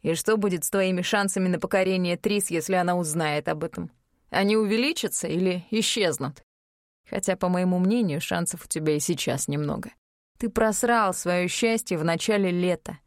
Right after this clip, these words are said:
Некоторые косяки исправить нельзя». «Ты не...» «Я нет». Я действительно не собирался сдавать Клинта,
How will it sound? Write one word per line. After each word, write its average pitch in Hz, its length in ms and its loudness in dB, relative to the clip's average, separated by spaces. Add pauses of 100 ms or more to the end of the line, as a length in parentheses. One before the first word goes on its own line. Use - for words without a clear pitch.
(380)
Некоторые 202 560 0
косяки 143 500 -4
исправить 139 640 -2 (260)
нельзя». 160 540 0 (1200)
«Ты 208 140 2
не...» 220 260 2 (560)
«Я 196 440 2 (120)
нет». 196 460 -2 (640)
Я 208 160 2
действительно 202 680 -2
не 170 180 0
собирался 165 600 0
сдавать 165 360 -2
Клинта, 180 380 -4